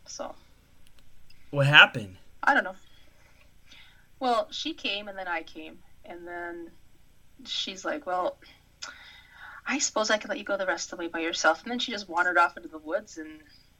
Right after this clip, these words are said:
Speaker 2: <laughs>
Speaker 1: I don't know, I think she ended up on Paranormal Caught on Tape or something.
Speaker 2: Did she have the baby in the
Speaker 1: Yeah.
Speaker 2: woods after you fingered her or li-, licked her?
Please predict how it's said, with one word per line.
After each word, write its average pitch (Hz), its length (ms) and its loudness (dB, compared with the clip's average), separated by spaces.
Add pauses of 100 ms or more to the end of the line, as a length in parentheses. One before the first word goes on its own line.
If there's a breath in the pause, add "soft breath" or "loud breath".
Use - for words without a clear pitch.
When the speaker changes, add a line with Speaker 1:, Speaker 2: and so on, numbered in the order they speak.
Speaker 2:
<laughs> - 400 -20
Speaker 1:
I - 440 8
don't - 120 2
know, - 100 6
I - 120 -6
think - 200 -6
she - 160 -8
ended 165 200 -12
up 170 140 -6
on 160 220 2
Paranormal 180 580 2
Caught 160 220 -2
on 160 140 -6
Tape 165 300 -14
or 156 80 -12
something. 156 440 -16 (720)
Speaker 2:
Did 127 120 -4
she 165 120 6
have 202 120 10
the 170 80 4
baby 143 360 6
in 170 80 2
the 160 60 4
Speaker 1:
Yeah. - 140 6
Speaker 2:
woods 175 240 6
after 147 260 8
you 135 100 2
fingered 143 440 0
her 208 200 -6 (220)
or 113 140 -6
li-, 113 180 0
licked 131 280 -2
her? - 160 -8